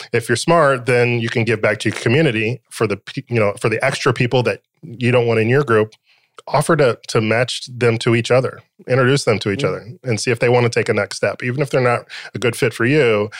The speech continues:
Speaker 1: um, karma's on your side if you, if you help them, um, find what they're looking for as well.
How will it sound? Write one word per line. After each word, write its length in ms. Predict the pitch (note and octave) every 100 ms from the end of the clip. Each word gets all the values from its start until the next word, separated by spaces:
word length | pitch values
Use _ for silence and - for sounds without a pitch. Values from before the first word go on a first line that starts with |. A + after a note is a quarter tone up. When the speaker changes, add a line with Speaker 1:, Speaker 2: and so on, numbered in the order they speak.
| - - -
Speaker 1:
um, 460 | G#2 G2+ G2+ G2+ -
karma's 300 | - C3+ B2+
on 100 | B2
your 120 | A2+ G#2
side 320 | A2+ G2+ G2
if 120 | G2+
you, 120 | A2 G#2
if 100 | A2
you 60 |
help 220 | F#2+ G2+ -
them, 240 | G2 G2 _ _
um, 300 | A#2 G2+ F2+
find 260 | A2+ A2 G2+
what 80 | F#2+
they're 100 | G#2
looking 220 | G2 F#2+
for 200 | F2+ G2
as 100 | F2+
well. 300 | F2+ - -